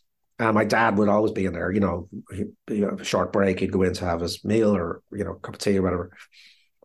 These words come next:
And, uh, he was out at work and, and, and we knew where the bomb was, you know, news was coming through. It was just outside that, that building. And we knew there was reports of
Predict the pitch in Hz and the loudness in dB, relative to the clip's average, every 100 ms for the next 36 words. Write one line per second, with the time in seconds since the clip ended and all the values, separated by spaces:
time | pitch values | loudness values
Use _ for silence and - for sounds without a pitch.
0 | _ _ 123 120 117 117 120 117 143 135 | _ _ 0 4 4 4 4 4 4 4
1 | 151 123 151 175 - 117 117 123 117 117 | 2 4 4 4 2 -2 0 0 2 0
2 | 120 117 - - - 98 127 131 185 156 | 0 -2 -6 -18 -12 0 2 4 6 4
3 | 107 135 113 117 147 101 104 113 110 98 | 2 2 2 2 2 0 -4 -2 -2 -2
4 | 98 95 98 110 104 98 101 92 - - | -2 -2 0 2 0 -4 -4 -4 -4 -4
5 | 95 90 151 131 113 101 - 123 117 110 | -2 0 2 2 0 -4 -2 0 0 0
6 | 107 107 95 101 104 - - _ _ _ | 0 2 2 0 0 -10 -12 _ _ _
7 | _ - 110 110 113 107 95 98 - - | _ -6 -4 0 0 2 -2 -4 -14 -20
8 | - - _ _ _ _ 123 117 117 113 | -20 -20 _ _ _ _ 2 4 4 2
9 | 113 107 127 120 131 147 135 123 113 - | 2 2 2 4 4 4 4 2 -2 -4
10 | 123 113 117 113 117 117 92 | -2 0 2 2 2 0 -2